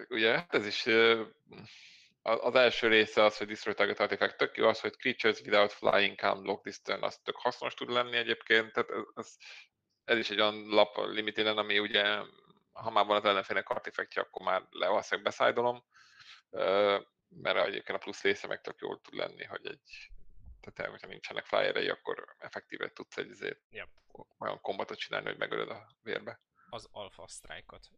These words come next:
Speaker 1: Azaz,
Speaker 2: Tudod.
Speaker 1: arra ezt, ezt a szót kerestem, csak minden Omegánál tartottam, és nem jutott eszembe, hogy Alpha Strike-nak hívják.
Speaker 2: O-, Omega Strike, Omega Alpha Strike.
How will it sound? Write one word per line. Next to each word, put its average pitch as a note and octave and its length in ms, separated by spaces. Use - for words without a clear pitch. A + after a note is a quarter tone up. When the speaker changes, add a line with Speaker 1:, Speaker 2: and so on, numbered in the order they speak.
Speaker 1:
Azaz, G2 400
Speaker 2:
Tudod. - 160
Speaker 1:
arra G2+ 160
ezt, G2 200
ezt - 300
a - 40
szót - 180
kerestem, G#1 420
csak - 140
minden - 440
Omegánál G#2 640
tartottam, A2 440
és G#2+ 120
nem G#2+ 120
jutott G#2 200
eszembe, G#2 300
hogy G#2+ 100
Alpha A2 240
Strike-nak A2 380
hívják. A#2+ 380
Speaker 2:
O-, - 80
Omega F#2+ 320
Strike, - 380
Omega G#2+ 400
Alpha G2 240
Strike. G2 520